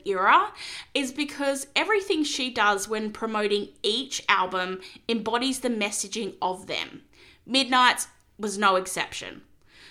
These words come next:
According to Swift, Midnights is the story of thirteen sleepless nights scattered throughout my life. The songs, written during the hours in the night when Swift should have been asleep,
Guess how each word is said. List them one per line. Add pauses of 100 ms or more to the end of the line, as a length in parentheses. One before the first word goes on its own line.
(140)
According
to
Swift,
Midnights
is
the
story
of (300)
thirteen
sleepless
nights
scattered
throughout
my
life. (600)
The
songs,
written
during
the
hours
in
the
night
when
Swift (100)
should
have
been
asleep,